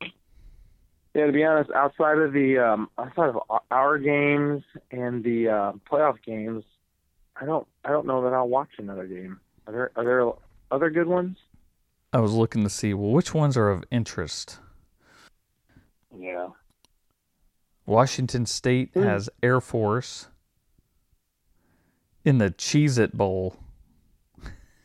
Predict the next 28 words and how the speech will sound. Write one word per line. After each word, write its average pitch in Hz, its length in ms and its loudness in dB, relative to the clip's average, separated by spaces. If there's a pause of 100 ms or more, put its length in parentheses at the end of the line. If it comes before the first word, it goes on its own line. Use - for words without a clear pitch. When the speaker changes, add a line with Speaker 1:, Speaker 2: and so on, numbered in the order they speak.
(160)
Speaker 2:
<laughs> 254 40 2 (920)
Speaker 1:
Hmm. 117 240 -8 (320)
Cheez-It, 165 500 0
boys! 139 520 2 (120)
Um, 127 240 -14
Speaker 2:
Oh, 117 460 -2
my - 160 -4
goodness, - 540 -4
the - 140 -6
Cheez-It 135 540 -6
Bowl. 113 360 -4 (680)
Speaker 1:
The 135 200 -2
Ro-, 147 360 2
the 143 120 0
Rose 143 400 4
Bowl, 165 500 2 (380)
that's 139 340 0 (100)
gonna 135 200 -2
be 120 520 0 (460)
Oregon, 131 480 2
Penn 131 320 -4
State, 156 380 0
is 120 80 -8
that 131 160 0
right? 151 260 -6 (1300)
Speaker 2:
Wisconsin, 135 560 0
I 82 80 -8
think. - 240 -10